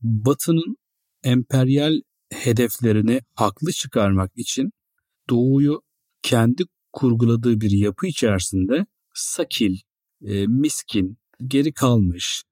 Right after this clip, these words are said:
cinselliğe düşkün, ilkel, e, heves ve, e, heyecanlara tutkun ama bir yandan da,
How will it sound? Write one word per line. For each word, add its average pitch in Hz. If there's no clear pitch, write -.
cinselliğe 127
düşkün, 113
ilkel, 117
e, 110
heves 123
ve, 110
e, 107
heyecanlara 107
tutkun 101
ama 131
bir 147
yandan 131
da, 131